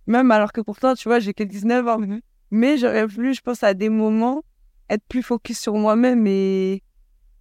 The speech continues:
Speaker 1: et laisser certaines choses de, de côté et être focus sur mon travail et être vraiment dans une rigueur, genre, mais depuis plus longtemps,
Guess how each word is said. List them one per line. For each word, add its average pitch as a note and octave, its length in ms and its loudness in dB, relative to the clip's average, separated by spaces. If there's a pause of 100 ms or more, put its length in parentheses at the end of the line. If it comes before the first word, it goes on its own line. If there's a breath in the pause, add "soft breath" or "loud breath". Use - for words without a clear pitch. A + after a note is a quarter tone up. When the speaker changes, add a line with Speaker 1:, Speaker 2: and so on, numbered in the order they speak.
Speaker 1:
et G3 80 0
laisser G#3+ 380 -2
certaines G#3 400 0
choses G#3+ 260 -2
de, F#3+ 380 2
de F3+ 160 0
côté G3+ 520 0
et F3+ 40 2
être E3+ 160 -6
focus - 300 -10
sur F#3 140 -8
mon F3 200 -2
travail G3 480 0
et F#3 60 0
être E3+ 120 -4
vraiment G3+ 300 0
dans F#3+ 160 0
une F#3 240 -2
rigueur, F#3 480 0
genre, G#3 180 -2
mais F3+ 140 2
depuis G3 580 -2 (560)
plus A#3 120 -2
longtemps, A3+ 380 4